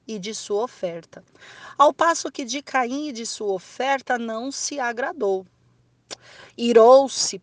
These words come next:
pois, sobremaneira Caim e descaiu-lhe o semblante. Então lhe disse o Senhor: "Por que andas irado? E por que de-, decaiu o teu semblante?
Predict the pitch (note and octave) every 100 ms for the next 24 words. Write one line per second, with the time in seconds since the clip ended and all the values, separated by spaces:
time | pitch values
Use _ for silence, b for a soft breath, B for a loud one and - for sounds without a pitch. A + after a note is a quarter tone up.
0 | - G#3 A3 F3+ - F#3+ F#3+ A3+ A#3+ B3
1 | B3+ A#3 A3+ A3 - C4+ D#4 G3 G3+ A3+
2 | G3+ G#3 - A#3+ A3+ G3 G3+ G3+ G3 F#3
3 | G#3 A3 F#3 E3 D#3+ - - - _ _
4 | _ B B B - C#4+ D4+ D4 D4 C#4
5 | A3+ A#3+ - A3+ B3 A3 E3+ D#3+ _ b
6 | b b - G#4+ - B4 B4+ D4+ B3 A3
7 | A#3 A3+ F#3+ F3 E3+ _ _ _ - C4+
8 | D4+ D4+ D#4+ D4+ D#4 - - C4+ C4+ D4
9 | C#4+ C#4 B3+ G#3+ - A3+ B3 A#3+ A#3+ A#3
10 | B3 A#3 F#3 - E3